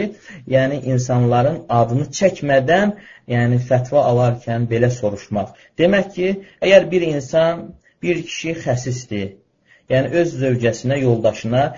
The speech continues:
kifayət qədər xərcləmir. Əgər, e, belə olarsa, qadın ərindən, e, xəbəri olmadan onun pulundan götürə bilərmi? Yəni, ad çəkmədən belə sual verməsi,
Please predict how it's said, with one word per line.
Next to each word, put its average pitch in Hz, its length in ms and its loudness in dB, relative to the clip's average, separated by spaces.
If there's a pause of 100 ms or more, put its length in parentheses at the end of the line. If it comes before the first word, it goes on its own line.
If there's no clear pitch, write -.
(120)
kifayət - 580 4
qədər 135 280 4
xərcləmir. 117 640 2 (360)
Əgər, 151 320 4 (100)
e, 131 160 4 (140)
belə 139 320 2
olarsa, 127 560 4
qadın 131 600 4 (200)
ərindən, 120 720 4 (520)
e, - 100 -4
xəbəri 127 420 6
olmadan 107 600 2
onun 127 320 -2
pulundan 120 480 0
götürə 117 320 0
bilərmi? 113 480 4 (280)
Yəni, 127 240 0
ad 175 280 2
çəkmədən 135 560 -2
belə 151 240 4
sual 170 320 6
verməsi, 143 600 2